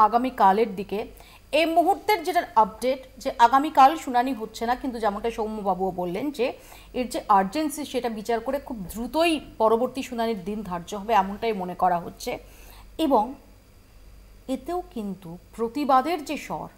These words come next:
সেই স্বর বিন্দুমাত্র ম্রিয়মাণ হচ্ছে না যতক্ষণ অবধি না বিচারের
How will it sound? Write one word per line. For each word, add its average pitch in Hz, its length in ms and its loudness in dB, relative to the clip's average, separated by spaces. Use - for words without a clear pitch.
সেই 285 200 -2
স্বর 240 200 4
বিন্দুমাত্র 269 800 -2
ম্রিয়মাণ 170 480 -6
হচ্ছে - 300 -14
না 185 60 -2
যতক্ষণ - 460 -10
অবধি - 380 -20
না 175 80 -2
বিচারের 226 460 -2